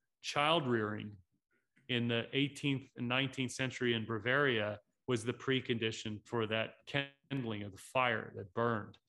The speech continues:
Because back then, most of what parents did to their children, they had a sixty to seventy percent mortality rate, children did back then. Most of what the parents did to their children back then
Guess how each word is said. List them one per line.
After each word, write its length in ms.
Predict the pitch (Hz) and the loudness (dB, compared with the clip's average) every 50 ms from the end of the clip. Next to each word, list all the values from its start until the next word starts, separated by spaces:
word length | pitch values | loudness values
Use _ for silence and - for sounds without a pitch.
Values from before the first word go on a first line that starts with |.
| _ _ _ _ _ _ _ _ _ _ _ - | _ _ _ _ _ _ _ _ _ _ _ -2
Because 640 | 127 120 - - - 120 117 113 113 107 101 - - - _ _ _ - | -2 -2 -2 0 2 4 4 4 2 0 -2 -4 -10 -12 _ _ _ 0
back 320 | 123 123 131 127 - - | 2 2 2 0 -2 -2
then, 480 | 120 123 135 143 135 120 113 117 - - - | -2 0 2 2 2 2 0 -2 -4 -8 -6
most 400 | 113 117 120 135 139 135 - - | -2 2 2 2 2 0 0 -2
of 120 | 127 110 | -2 -2
what 360 | 113 127 131 127 127 127 - | 2 2 2 2 0 -2 -8
parents 420 | - 135 131 131 131 120 117 - - - | -4 -2 0 0 2 0 -2 -4 -4 -2
did 160 | 131 127 131 139 | -2 -2 0 -2
to 60 | 143 | -2
their 180 | 139 147 151 | -2 -2 -2
children, 440 | 143 - - 156 156 160 170 170 165 | -2 -4 -4 -4 -2 -2 -2 -2 -2
they 100 | 143 135 | -2 -2
had 120 | 131 131 117 | 0 0 -2
a 80 | 110 | -2
sixty 460 | - - - - 170 170 - - 170 | -4 -4 -2 -2 -2 -4 -2 -2 0
to 80 | 151 143 | 0 0
seventy 360 | - - 147 143 127 135 135 | 0 0 0 0 0 0 -4
percent 460 | 120 - - 120 - - 123 120 113 | -4 -4 -8 -8 -6 -4 -6 -6 -6
mortality 640 | 110 113 110 107 - - 117 120 120 123 120 117 110 | -6 -6 -6 -6 -4 -2 0 2 2 2 2 0 -2
rate, 300 | 104 104 104 107 107 _ | -4 -4 -4 -6 -8 _
children 380 | - - - 120 104 110 107 101 | -12 -6 -6 -4 -4 -2 -4 -4
did 200 | 107 107 101 98 | -4 -6 -6 -4
back 200 | 104 107 104 - - | -6 -6 -6 -6 -8
then. 140 | 107 110 107 110 - _ _ _ _ _ _ _ _ _ _ _ _ _ _ _ _ _ _ _ _ _ _ - | -10 -10 -10 -12 -16 _ _ _ _ _ _ _ _ _ _ _ _ _ _ _ _ _ _ _ _ _ _ 0
Most 340 | 131 135 160 165 160 - | 4 4 4 4 4 2
of 60 | 190 165 | 2 4
what 160 | 165 165 160 | 4 4 4
the 80 | - 131 | 2 -2
parents 520 | - - 135 135 139 143 139 127 - - - | -4 0 0 2 2 2 2 0 -2 -6 -4
did 200 | - 123 123 120 | -2 -2 -2 0
to 80 | 127 139 | -2 -2
their 160 | 127 131 123 | 0 0 0
children 460 | 117 - - 123 123 120 135 135 139 | 0 0 -2 -2 0 0 0 -2 -2
back 280 | 139 139 139 143 143 - | 0 0 0 0 -2 -2
then 300 | - 151 156 156 160 160 | -4 -2 -2 -2 -4 -6